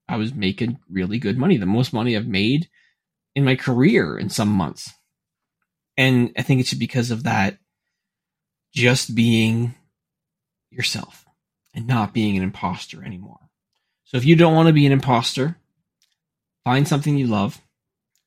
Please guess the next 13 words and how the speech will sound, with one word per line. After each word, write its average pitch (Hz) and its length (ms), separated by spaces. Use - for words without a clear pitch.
find 135 200
something 131 280
you 117 100
do 117 100
better 113 340
than 127 160
anyone 117 320
else, 107 400
go 127 180
all 127 200
in 120 140
on 113 160
that. 98 340